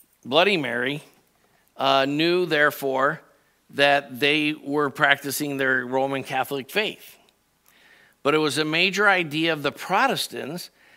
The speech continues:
that the kids should be able to read the Bible in their own language. That's why Wycliffe translated the Bible, Co-,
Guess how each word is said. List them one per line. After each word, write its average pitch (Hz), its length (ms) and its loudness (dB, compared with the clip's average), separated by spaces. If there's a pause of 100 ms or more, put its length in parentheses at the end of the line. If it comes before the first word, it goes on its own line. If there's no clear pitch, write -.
(160)
that 143 200 -2
the 147 100 -4
kids 175 320 -2
should 156 260 -2
be 147 360 -2
able 156 320 -2
to - 140 -8
read 147 300 -4
the 143 60 -6
Bible 139 440 0
in 131 100 -6
their 127 200 -2
own 220 300 -2
language. 120 680 -6 (680)
That's 117 280 -2
why 127 200 -2
Wycliffe 135 800 -4
translated 135 680 -4
the 123 60 -8
Bible, 123 420 -2
Co-, 120 260 -6